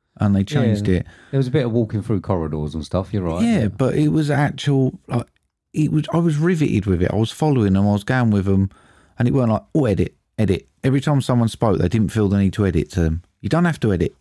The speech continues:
Speaker 1: every time someone speaks.
Speaker 2: Yeah.
Speaker 1: They just zoomed out, let a conversation happen, and carried on. I thought it was really nicely done.
Speaker 2: Okay. All right.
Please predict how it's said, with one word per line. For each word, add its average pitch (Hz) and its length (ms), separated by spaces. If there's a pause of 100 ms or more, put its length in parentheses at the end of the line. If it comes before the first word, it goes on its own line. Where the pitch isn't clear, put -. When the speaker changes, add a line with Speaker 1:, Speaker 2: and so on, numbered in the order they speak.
Speaker 1:
every 104 200
time 95 240
someone 90 280
speaks. - 520 (140)
Speaker 2:
Yeah. 90 160 (240)
Speaker 1:
They 98 120
just 101 340
zoomed 127 320
out, 98 200
let 123 160
a - 40
conversation 95 680
happen, 87 400 (500)
and 101 140
carried 92 260
on. 90 160
I 90 80
thought 123 200
it - 40
was 107 80
really 104 320
nicely 95 440
done. 87 280 (260)
Speaker 2:
Okay. - 120 (640)
All 107 60
right. 127 200